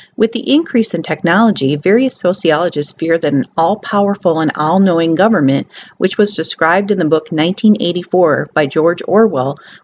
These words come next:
will somehow come to be. Facial recognition systems, fingerprint analysis, optical scans, and cameras everywhere are quickly moving the U S toward this type of surveillance. The lack of person-to-person communication has increased substantially,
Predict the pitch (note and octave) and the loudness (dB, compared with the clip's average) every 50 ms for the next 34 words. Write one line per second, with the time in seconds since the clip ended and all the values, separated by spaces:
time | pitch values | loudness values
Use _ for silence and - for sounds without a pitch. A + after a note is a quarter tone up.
0 | _ - - E3+ E3+ E3 - - - - G3+ A#3 A#3 G3+ F3 E3+ C#3 B2+ D3+ - | _ -6 -2 0 0 0 -2 -4 -4 -2 2 2 2 2 2 0 0 0 -2 -2
1 | - G3+ F3+ F3+ F#3+ - C#3+ C#3 - E3+ E3 C3 - E2+ - _ _ _ _ _ | -2 -2 -2 -2 -4 -6 -8 -6 -4 -2 -2 -2 -4 -6 -10 _ _ _ _ _
2 | _ _ _ _ _ - A3 A#3 - - C#4 B3+ G#3 F#3 F#3+ G3 F#3+ E3+ D#3 E3+ | _ _ _ _ _ 0 0 2 2 0 0 2 2 0 -2 -2 -4 -6 -4 -4
3 | F3 F#3 - - G3+ G3+ G3+ - G3 G3 - - F#3+ G3+ G#3 G#3 - - _ A3 | -4 -2 0 0 0 0 2 0 -2 -2 0 0 2 2 0 0 -4 -2 _ 0
4 | A3+ A#3+ A#3+ A#3+ - - F#3+ E3+ D#3+ D#3+ D#3+ D#3 D#3+ F#3 G3 G3 - - G3 G3+ | 2 2 0 0 0 0 0 0 0 0 0 0 0 0 -2 -2 -2 -2 -2 -2
5 | G3 - - _ _ - F3+ F#3+ F#3+ _ A3 G#3 - D3 D3 - - - F3 E3 | -4 -6 -16 _ _ -4 -4 -4 -2 _ -6 -4 -4 -8 -10 -10 -6 -2 -2 0
6 | E3 F3 F3+ - E3 D3+ D3 - - G3 G3 G3 F#3+ F3+ E3+ - - - F#3+ G#3+ | 0 -2 -2 -2 -2 -4 -4 -2 -2 0 2 2 2 0 -2 -2 -4 -2 0 2
7 | G3+ D#3 D3 D3 C3+ C3 C#3+ D3 - - - A3 G#3 - G3+ F3+ D#3+ E3 F3 F#3+ | 2 2 2 2 2 2 0 -2 -2 -4 -4 -2 0 0 0 0 0 0 0 0
8 | G3 F#3+ F3 D#3 D#3 D3+ D#3+ E3+ F#3 F3 D#3 C#3 - - - - - F3+ E3 D#3 | 0 2 0 0 -2 -2 0 2 2 2 2 0 -4 -8 -12 -10 -6 -4 -4 -4
9 | - - - F#3+ G3 - - - E3 D3+ D3+ - D3+ - - - D3 C#3+ D#3 D#3+ | -2 -2 -2 -2 -2 -6 -6 -4 -4 -4 -4 -6 -12 -10 -8 -8 -6 -4 -2 -2
10 | E3 E3 D3+ B2+ A2+ - - - - _ _ _ _ _ _ _ _ _ _ _ | -2 -2 -4 -6 -8 -10 -12 -16 -20 _ _ _ _ _ _ _ _ _ _ _
11 | _ - G3 G3 G3+ A3 B3+ B3 - - G3 - - - F#3+ G3 - - G#3 G3 | _ 0 2 2 2 2 -2 -4 -6 -8 -8 -6 -2 -2 -2 -2 0 0 -2 -2
12 | F3+ - - D#3+ D#3 - D#3 D3 - - F3 E3 D#3+ D#3 D3+ - F3+ F#3+ F#3+ - | -2 -2 -2 -4 -2 -2 -6 -8 -6 -4 -2 -2 -2 -2 -2 -2 -4 -4 -2 0
13 | D3+ C#3 D3+ D#3 D#3 D3 C#3+ D3 D3 C#3+ - - E3+ D3+ - - C3+ - - - | 0 -2 0 0 -2 -2 0 -2 -2 -2 -2 -6 -6 -6 -4 -8 -10 -10 -8 -4
14 | - C#3 C3+ C#3 - - B2 B2+ C3 C#3 | -2 -2 -2 -2 -4 -4 -4 -4 -4 -4